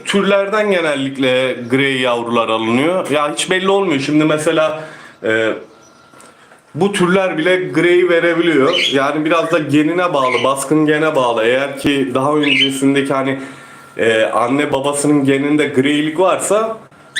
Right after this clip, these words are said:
illaki grey yavru verilebiliyor. Dediğim gibi mesela bu türler Bunlardan albino yavru bile alabiliyoruz yani. Her kuluçkada bir albino yavru veriyorlar bunlar.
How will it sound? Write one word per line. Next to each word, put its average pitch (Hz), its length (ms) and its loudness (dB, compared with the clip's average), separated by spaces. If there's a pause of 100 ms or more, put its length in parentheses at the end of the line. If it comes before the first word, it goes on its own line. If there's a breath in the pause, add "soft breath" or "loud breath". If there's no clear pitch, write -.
(240)
illaki 139 540 -2
grey 156 260 2
yavru 131 340 2
verilebiliyor. 147 680 2
Dediğim 175 300 2
gibi 160 180 2
mesela 143 500 0
bu 190 120 -2
türler 160 400 0 (380)
Bunlardan 147 520 2
albino 175 460 0
yavru 175 400 2
bile 139 140 2
alabiliyoruz 170 680 0
yani. 113 260 0
Her 156 260 -2
kuluçkada 131 500 0
bir 147 60 2
albino 135 440 0
yavru 117 360 0
veriyorlar 117 640 0
bunlar. 87 500 -2